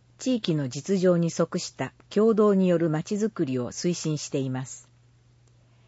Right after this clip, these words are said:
地域の皆さんとまちづくりに取り組みます。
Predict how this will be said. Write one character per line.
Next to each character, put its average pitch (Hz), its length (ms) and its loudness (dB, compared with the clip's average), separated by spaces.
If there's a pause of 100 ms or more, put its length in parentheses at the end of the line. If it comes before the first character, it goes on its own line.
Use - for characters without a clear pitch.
(640)
地 262 180 0
域 208 200 0
の 151 100 0
皆 160 240 0
さ 156 180 -4
ん 135 60 -4
と - 260 -4
ま 156 160 -2
ち 233 120 -4
づ 226 140 0
く 202 140 2
り 139 120 0
に 127 120 -2
取 151 220 -2
り 190 60 0
組 160 220 -2
み 143 40 -2
ま 135 140 -4
す。 - 180 -18